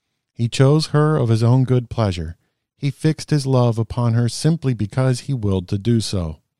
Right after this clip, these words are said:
Quote, "That he might show the riches of his glory on the vessel of mercy that he had prepared to glory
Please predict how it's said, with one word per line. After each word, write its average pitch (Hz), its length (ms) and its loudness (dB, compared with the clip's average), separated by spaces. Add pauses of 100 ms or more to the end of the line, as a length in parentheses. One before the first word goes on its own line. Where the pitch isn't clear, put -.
(760)
Quote, 139 360 -2
"That 123 160 0
he 123 80 2
might 135 360 0
show 107 440 2
the 101 140 -2
riches 98 500 0
of 87 100 -4
his 90 140 -4
glory 123 580 0
on 107 140 -2
the 95 80 0
vessel 127 420 -4
of 90 140 -4
mercy 139 400 0
that 104 160 -4
he 92 80 -2
had 82 120 -6
prepared 104 600 -4
to 101 160 -6
glory 78 500 -8